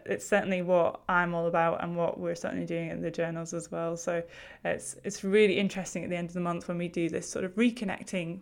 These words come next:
'cause one of the exercises is we reconnect with, okay,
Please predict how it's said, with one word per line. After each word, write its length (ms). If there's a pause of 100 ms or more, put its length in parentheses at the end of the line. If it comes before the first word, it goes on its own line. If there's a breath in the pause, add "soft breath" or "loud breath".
(120)
'cause 200
one 160
of 100
the 100
exercises 520
is 180 (200)
we 320 (100)
reconnect 720
with, 220 (840 loud breath)
okay, 340